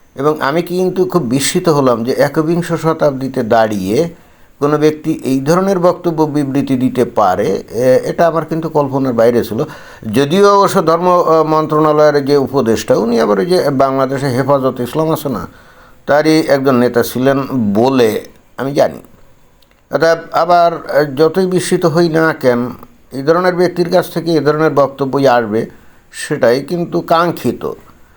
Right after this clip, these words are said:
তো কথা না বাড়িয়ে আমরা, মানে আমি, তার যে মহামূল্যবান যে বয়ান, আমরা সেটা একটু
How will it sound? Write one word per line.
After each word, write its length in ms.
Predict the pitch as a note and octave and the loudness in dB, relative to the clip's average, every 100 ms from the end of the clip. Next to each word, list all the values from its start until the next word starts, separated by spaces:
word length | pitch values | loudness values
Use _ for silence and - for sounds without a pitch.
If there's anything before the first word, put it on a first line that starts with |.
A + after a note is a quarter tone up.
| _ _ _ - | _ _ _ -6
তো 80 | C#3 | 0
কথা 300 | D3+ D#3 E3+ | 0 0 0
না 280 | E3 D#3+ | 2 2
বাড়িয়ে 920 | D3 A#2+ C3+ E3 F#3 F#3+ F#3+ F#3+ F#3+ - | 0 0 0 2 2 4 4 4 2 2
আমরা, 540 | D3+ D#3 D3 C#3+ - - - - _ - | 0 2 4 2 0 -18 -20 -20 _ -4
মানে 220 | D3 C#3 | 0 2
আমি, 240 | B2 B2+ F2 A#1 - - _ _ _ _ _ _ _ - A#2 - | 2 0 -4 -10 -20 -20 _ _ _ _ _ _ _ -20 -16 -2
তার 300 | C3+ C3+ B2 | 0 0 0
যে 100 | C3 | 0
মহামূল্যবান 800 | C3 C3+ D#3+ D#3 D3 C#3+ C#3 B2+ | 2 0 0 0 2 2 2 0
যে 80 | A2+ | -2
বয়ান, 600 | G2 A2+ B2+ A2+ G#2 F#2+ | 2 2 4 2 0 -2
আমরা 200 | B2 F3+ | -2 -2
সেটা 240 | - D3 B2+ | -2 0 0
একটু 300 | A2 B2 | 0 -8